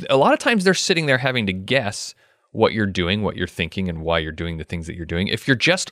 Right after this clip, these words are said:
talking about it a bunch, then that lets them, that clues them in on what you're doing and why you're doing it, and they can, they can better help you learn.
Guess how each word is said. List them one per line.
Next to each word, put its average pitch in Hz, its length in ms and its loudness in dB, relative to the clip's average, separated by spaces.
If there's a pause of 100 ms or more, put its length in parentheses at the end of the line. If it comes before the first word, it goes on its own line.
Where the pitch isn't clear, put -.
(120)
talking 156 560 -2
about 90 320 -2
it 76 80 -12
a 76 60 -10
bunch, 78 500 -10 (640)
then 110 280 4
that 110 220 2
lets 107 280 0
them, 90 420 2
that 107 160 -2
clues 104 300 2
them 90 160 2
in 87 160 2
on 80 240 -4 (180)
what 104 320 2
you're 90 140 -2
doing 85 280 -2
and 82 160 -8
why 85 220 2
you're 80 160 -4
doing 82 280 -4
it, 80 140 -6
and 87 160 -6
they 82 120 -2
can, 87 400 -12
they 104 120 -2
can 90 220 -6
better 87 380 0 (640)
help - 340 -4
you 92 280 -10 (160)
learn. 95 440 -2